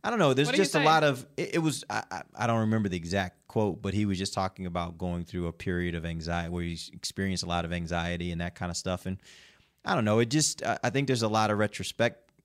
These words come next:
Speaker 1: there's a lot of retrospectiveness, if that's a word, coming from Dez right now. Like, I think he's probably coming to terms with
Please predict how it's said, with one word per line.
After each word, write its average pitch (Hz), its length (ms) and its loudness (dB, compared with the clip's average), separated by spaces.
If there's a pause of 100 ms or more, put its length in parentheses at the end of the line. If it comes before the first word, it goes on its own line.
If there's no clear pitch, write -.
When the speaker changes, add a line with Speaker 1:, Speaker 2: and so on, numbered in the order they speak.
(140)
Speaker 1:
there's 110 240 0
a 107 40 0
lot 110 180 0
of 98 100 -2
retrospectiveness, 101 920 -4
if 98 100 -12
that's 95 240 -6
a 92 60 -4
word, 95 320 0 (200)
coming 101 280 0
from 92 200 -4
Dez 98 240 0
right 98 160 -2
now. 104 220 -4
Like, 92 160 -4
I 92 60 -8
think 101 320 -4 (720)
he's 185 340 4
probably 104 680 2
coming 104 400 -2
to 95 80 -4
terms 95 500 -4
with 92 500 -4